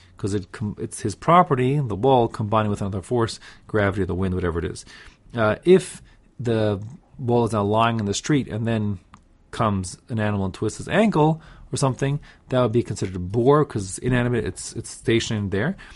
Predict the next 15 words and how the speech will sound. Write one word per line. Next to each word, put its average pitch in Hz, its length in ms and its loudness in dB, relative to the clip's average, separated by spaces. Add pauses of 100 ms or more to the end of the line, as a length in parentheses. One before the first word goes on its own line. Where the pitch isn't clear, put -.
(260)
And, 120 240 0
um, 113 320 2 (200)
since 175 320 2
he 147 80 4
was 120 160 4
a 117 80 0
poshea, 185 760 2 (640)
he - 120 -2
was 104 100 0
negligent 143 720 2
in 110 140 -4
not 107 160 0
having 98 160 0
cleaned 107 280 -4
up 101 240 -4